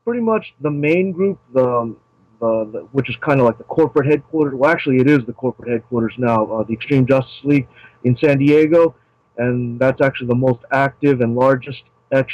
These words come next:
J L chapter. And then we have smaller, like, satellite groups, uh, throughout, um, throughout the world now.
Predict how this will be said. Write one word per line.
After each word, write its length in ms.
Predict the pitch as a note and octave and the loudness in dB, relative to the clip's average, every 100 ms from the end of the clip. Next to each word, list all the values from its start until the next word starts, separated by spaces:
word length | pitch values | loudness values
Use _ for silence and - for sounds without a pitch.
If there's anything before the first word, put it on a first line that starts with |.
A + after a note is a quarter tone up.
| - | 0
J 200 | C3+ C3 | 2 4
L 140 | C#3 | 2
chapter. 520 | - D#3 C#3+ - D3+ - _ _ _ | 0 -2 -2 -2 -10 -10 _ _ _
And 80 | A#2+ | -2
then 80 | C3 | 0
we 120 | C#3 | 2
have 120 | B2+ A#2+ - | 2 -2 -12
smaller, 540 | - D#3+ D#3 D#3 D#3 D3 | -2 2 4 6 6 4
like, 200 | B2 A2+ _ - | 2 -2 _ -8
satellite 560 | - D3 D3 C3+ B2+ B2 - _ _ _ | 0 2 2 2 0 -2 -6 _ _ _
groups, 440 | - C#3 C3+ - - _ _ _ _ - | -2 0 0 -4 -18 _ _ _ _ -6
uh, 140 | A2+ A2+ | -6 -4
throughout, 680 | - C3+ C3+ C3+ C3+ C3 B2+ - - | -6 0 2 4 2 2 0 -6 -16
um, 560 | B2 B2 B2 B2 B2+ B2+ - | -10 -6 -6 -8 -12 -18 -2
throughout 180 | C4 | 0
the 60 | C4+ | 0
world 340 | D3+ E3+ C#3+ | 2 2 2
now. 220 | A#2 A2 | -4 -8